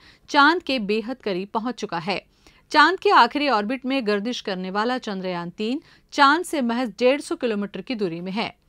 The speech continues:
प्रोपल्शन मॉड्यूल से लैंडर भी अलग हो चुका है और लैंडिंग की प्रक्रिया भी शुरू हो गई है। इसरो ने इसका औपचारिक ऐलान भी कर दिया है।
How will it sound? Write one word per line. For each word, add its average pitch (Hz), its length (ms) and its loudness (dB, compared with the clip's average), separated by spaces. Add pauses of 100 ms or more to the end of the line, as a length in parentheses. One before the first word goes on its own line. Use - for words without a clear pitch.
(440)
प्रोपल्शन 302 540 2
मॉड्यूल 254 380 0
से 302 280 -4
लैंडर 214 400 -2
भी 240 140 -4
अलग 247 200 -2
हो 277 120 -4
चुका 247 260 -4
है 156 340 -8
और 202 140 -2
लैंडिंग 196 400 -4
की 277 100 -6
प्रक्रिया 180 420 -6
भी 247 180 -4
शुरू 285 260 -4
हो 208 120 -4
गई 175 180 -8
है। 185 200 -6 (300)
इसरो 311 340 -2
ने 311 140 -2
इसका 294 260 -2
औपचारिक 220 460 -4
ऐलान 185 280 -4
भी 247 100 -4
कर 294 160 -2
दिया 277 200 -2
है। 165 260 -8